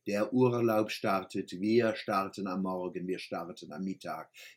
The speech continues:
wir starten am Abend. So wird seit Jahren im Radio und Fernsehen geschwätzt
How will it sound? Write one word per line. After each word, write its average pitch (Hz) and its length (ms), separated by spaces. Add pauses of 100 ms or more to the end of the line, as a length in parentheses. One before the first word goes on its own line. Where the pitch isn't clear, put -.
wir 90 180
starten - 640
am 65 180
Abend. - 680 (1040)
So 110 540
wird 113 220
seit 104 260
Jahren 110 380
im 101 100
Radio 101 340
und 98 120
Fernsehen 95 480
geschwätzt - 520